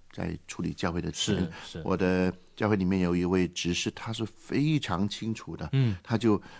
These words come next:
Speaker 1: 好像呢，他的，呃，口袋里面有几个口袋，
Speaker 2: 嗯。
Speaker 1: 这个是一定是教会的口袋，
Speaker 2: 对，对。
Speaker 1: 绝对不能碰的。
Speaker 2: 啊，啊，啊。
Speaker 1: 啊，当然，呃，他分得很清楚了，他当然是，呃，有这样的恩赐，我们就，呃，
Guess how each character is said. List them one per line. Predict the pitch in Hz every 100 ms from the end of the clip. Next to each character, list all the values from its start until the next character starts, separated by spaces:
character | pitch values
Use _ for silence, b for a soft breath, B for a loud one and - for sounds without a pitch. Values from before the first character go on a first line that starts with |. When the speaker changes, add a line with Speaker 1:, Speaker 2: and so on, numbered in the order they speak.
| B
Speaker 1:
好 | - 90
像 | 85 107
呢， | 101 95
他 | - 104
的， | 95 87 87 -
呃， | 87 85 80 85 -
口 | - 85
袋 | 101
里 | 90
面 | 82 98
有 | 95
几 | - 85
个 | 82
口 | - 80
袋， | - 87 - B -
Speaker 2:
嗯。 | 113
Speaker 1:
这 | 139
个 | 107
是 | 101 107
一 |
定 | 110 101
是 | 98
教 | - 92
会 | 95
的 | 85
口 | - 110
袋， | 85
Speaker 2:
对， | 98 92 85
对。 | 82
Speaker 1:
绝 | 117
对 | 127
不 | 113
能 | 101 101
碰 | 120 90
的。 | 82
Speaker 2:
啊， | 131
啊， | 127 127 123
啊。 |
Speaker 1:
啊， | 110 117 -
当 | 117
然， | 113 113 B B -
呃， | 101 95 92 95 95 92 -
他 | - 151
分 | 147
得 | 139
很 | 104
清 | 90 120
楚 | 98
了， | 85 80
他 | - 92
当 | 92
然 | 87 85
是， | - 95 82 B B B -
呃， | 90
有 | 82
这 | 82 104
样 |
的 | 95
恩 | 113 131
赐， | 127 131
我 | - 82
们 | 82
就， | 80 87 82 b b - -
呃， | 92